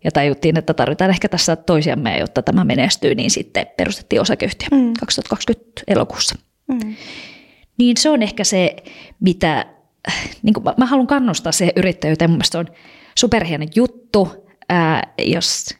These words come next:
Speaker 1: löytää jonkun semmoisen oman intohimojutun, mitä ehkä muut ei tee, tai vaikka tekisikin, mut se tietää, että olisi vaikka valmiiksi asiakkaita tai, tai olisi joku yksikin asiakas,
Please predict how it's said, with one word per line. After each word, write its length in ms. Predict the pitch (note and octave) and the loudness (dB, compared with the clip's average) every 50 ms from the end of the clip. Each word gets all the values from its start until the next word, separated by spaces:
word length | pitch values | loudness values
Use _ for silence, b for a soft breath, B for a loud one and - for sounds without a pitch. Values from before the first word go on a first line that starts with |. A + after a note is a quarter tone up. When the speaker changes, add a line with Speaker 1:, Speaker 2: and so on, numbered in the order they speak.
| _ _ - - | _ _ -2 2
Speaker 1:
löytää 400 | G3+ G#3 G3+ G3 F#3 F#3+ C#3+ A#2+ | 2 4 4 2 2 0 -2 -2
jonkun 320 | G#2 F#2+ G#2+ F#3+ - - | -2 -2 -4 -4 -4 -4
semmoisen 440 | - - - - F#3 - - - - | -4 -4 -2 -2 -2 0 0 2 2
oman 200 | F#3 F3+ E3 - - | 4 4 4 4 4
intohimojutun, 600 | G#3+ A3+ A3 A3 F#3+ G3 F#3+ F#3 E3+ E3+ - E3+ | 4 4 4 4 2 2 2 2 0 0 -2 -2
mitä 160 | D#3+ - - | -2 -2 -4
ehkä 240 | G#2+ - - - - | -4 -4 -2 2 4
muut 240 | F#3 F#3+ F#3 F3+ F#3 | 6 6 6 4 2
ei 140 | - D#3 D#3+ | 0 -2 -2
tee, 300 | D#3+ - A3 A3+ A3+ G#3+ A3 B B B B B B | 0 0 2 2 2 0 -2 B B B B B B
tai 120 | - D4+ C#4+ | 0 2 2
vaikka 240 | D4 C#4+ D4 C#4 C4+ | 2 2 2 0 -2
tekisikin, 580 | - C#4+ C#4 B3+ G3 E3 - - - - - - B B B B B B B | -2 -2 -2 -2 -2 -2 -2 -4 -4 -6 -6 -8 B B B B B B B
mut 160 | G3+ F#3+ E3+ | 2 4 4
se 120 | - - | 2 0
tietää, 440 | A3+ G#3 A#3 A3 F3+ - D#3+ D3+ B2+ | 0 2 2 2 0 0 -2 -2 -2
että 240 | C#3+ - - - B2+ | -2 -4 -2 0 2
olisi 160 | B2+ F3+ - - | 2 2 0 -2
vaikka 220 | E3 - - F#3+ | -4 -2 0 0
valmiiksi 300 | F3 D#3+ C3+ C#3 - - - | 0 2 0 0 0 0 -2
asiakkaita 540 | F3 - - - - - B2+ D3 D3 - - | -2 -2 -2 -2 -2 -2 -2 -2 -2 -2 -4
tai, 280 | - C3 C3 C3+ - - b b b b b b b b b b b b _ _ | -2 -2 -2 -2 -4 -6 b b b b b b b b b b b b _ _
tai 220 | - G#3 G3 F3+ E3+ - | 0 2 2 2 2 2
olisi 240 | F#3+ F#3+ F3 - | 0 0 0 0
joku 160 | F3+ - A3+ - | -2 -2 -2 2
yksikin 580 | - D#4 D#4+ D#4 - - G3 D#3+ F3 E3+ E3 - | 2 2 2 2 0 -2 0 0 0 -2 0 -2
asiakas, 720 | F3 E3 - E3 C3 G2+ - - C#3+ - - - - _ | -4 -4 -4 -4 -6 -6 -6 -4 -2 -2 -2 -4 -6 _